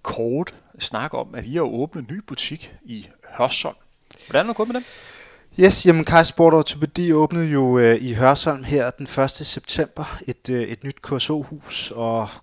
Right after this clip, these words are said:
Speaker 2: grunden til, at vi kalder det et K S O-hus, det er, fordi det er sådan et, øh,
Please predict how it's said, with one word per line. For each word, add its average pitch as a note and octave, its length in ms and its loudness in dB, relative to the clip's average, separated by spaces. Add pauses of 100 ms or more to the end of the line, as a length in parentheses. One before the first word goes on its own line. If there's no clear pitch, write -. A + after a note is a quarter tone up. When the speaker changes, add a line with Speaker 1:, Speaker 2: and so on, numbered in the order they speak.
(300)
Speaker 2:
grunden C#3 260 -6
til, C3 100 -6
at - 20 -6
vi A#2 60 -10
kalder A2+ 200 0
det A2 100 -2
et G#2+ 100 -12
K B2 180 -4
S - 60 -8
O-hus, B2+ 300 -8
det C3 100 -4
er, A#2+ 40 -2
fordi B2+ 220 -10
det A2+ 140 -2
er A2+ 140 2
sådan B2 300 -8
et, A2+ 220 -12
øh, A2 220 -4